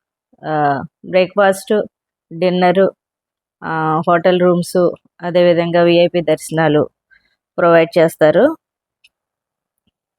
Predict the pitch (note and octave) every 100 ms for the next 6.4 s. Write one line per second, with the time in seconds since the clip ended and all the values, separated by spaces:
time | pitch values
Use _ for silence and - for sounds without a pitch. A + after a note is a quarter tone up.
0 | _ _ _ _ _ - F#3 A3 A#3 A#3
1 | A3 G#3+ G#3+ G#3 G3+ F#3+ F#3+ G3+ A#3 A#3
2 | D4 C#4+ A3 A3 G#3+ G#3+ - G#3 G3+ G3+
3 | F#3+ G3 F#3 G3 F#3+ F#3 E3+ D#3+ E3 D3+
4 | D3 - - C4+ A#3 F#3+ E3+ - F3 F#3
5 | F3+ - F#3+ E3 F3 D#3+ D#3 D#3 D#3 D3+
6 | D3+ D3+ G3